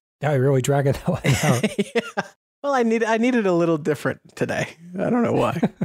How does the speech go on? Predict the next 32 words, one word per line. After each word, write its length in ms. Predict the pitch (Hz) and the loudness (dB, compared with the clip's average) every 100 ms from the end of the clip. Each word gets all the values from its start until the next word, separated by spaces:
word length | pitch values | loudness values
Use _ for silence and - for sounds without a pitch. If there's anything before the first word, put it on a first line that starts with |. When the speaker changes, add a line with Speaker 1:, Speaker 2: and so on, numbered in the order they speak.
| - - | -10 -14
Speaker 1:
<laughs> 400 | - - _ - | -20 -20 _ -10
I, 300 | - 180 185 | -2 2 2
I, 160 | - 127 | 0 -2
yeah, 160 | 135 123 | 0 0
I 60 | |
feel 180 | - 160 | 0 0
the 100 | 127 | 2
same 240 | - 131 | 2 2
way. 120 | 120 113 | 2 2
I 60 | |
feel 160 | - 165 | 0 0
compelled 400 | 151 131 135 135 | 0 0 2 0
to 80 | 131 | 0
mix 300 | 123 127 139 | 0 0 0
it 80 | 127 | 0
up 120 | 120 | 0
every 220 | 113 117 | 0 0
time, 360 | - 117 113 107 | 0 2 2 2
but 100 | 110 | 0
there's 140 | 123 | 0
only 140 | 151 160 | 2 2
so 120 | 156 | 2
much 140 | 131 - | 2 0
you 60 | |
can 140 | 139 117 | 0 0
do 120 | 120 | 2
with 120 | 110 | 0
those 320 | 113 107 107 - | 0 0 0 0
Speaker 2:
Yeah. 300 | 139 120 - | 0 0 0
Speaker 1:
exact 340 | 117 113 110 | 0 0 0
same 200 | - 113 | 0 2
words. 480 | 110 110 107 - - | 2 2 0 -2 -8